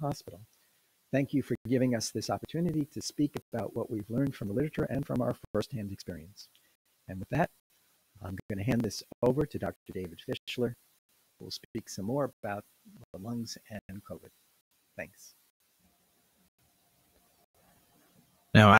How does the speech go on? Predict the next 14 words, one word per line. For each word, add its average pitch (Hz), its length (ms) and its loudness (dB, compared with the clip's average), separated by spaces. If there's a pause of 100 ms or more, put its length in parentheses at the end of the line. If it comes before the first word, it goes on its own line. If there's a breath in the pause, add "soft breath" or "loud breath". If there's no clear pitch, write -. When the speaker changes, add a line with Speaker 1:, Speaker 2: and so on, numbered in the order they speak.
Speaker 2:
as 135 300 12
we've 127 260 12
been 117 160 12
treating 123 400 10
covid 117 340 12
patients 117 580 8
here 131 360 10
at 117 160 8
Robert 113 260 10
Wood 117 160 8
Johnson 120 320 6
University 113 480 6
Hospital, 117 560 10
our 101 160 10